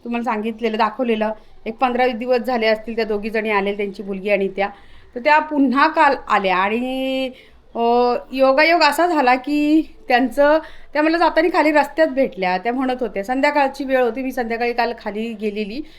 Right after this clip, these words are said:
जरा माझं अर्जंट काम होतं म्हणून मी फास्टमध्ये चाललेली.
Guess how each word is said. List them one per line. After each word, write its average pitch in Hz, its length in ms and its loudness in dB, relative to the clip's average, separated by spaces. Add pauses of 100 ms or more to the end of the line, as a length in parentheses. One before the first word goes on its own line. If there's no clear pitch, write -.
(140)
जरा 233 140 0
माझं 233 180 -2
अर्जंट 233 300 0
काम 214 240 0
होतं 220 160 -6
म्हणून 247 180 -4
मी 302 200 -2
फास्टमध्ये 247 500 -4
चाललेली. 214 420 -2